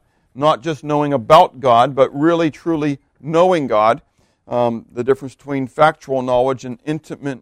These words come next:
relational knowledge of knowing God, we have seen the fact that it is paramount because Jesus said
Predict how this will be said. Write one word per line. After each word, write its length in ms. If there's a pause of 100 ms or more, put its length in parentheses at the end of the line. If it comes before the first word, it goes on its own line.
relational 640
knowledge 540 (360)
of 140
knowing 320
God, 320 (420)
we 200
have 240 (480)
seen 280
the 80
fact 420
that 300
it 160
is 160
paramount 720
because 480
Jesus 340
said 360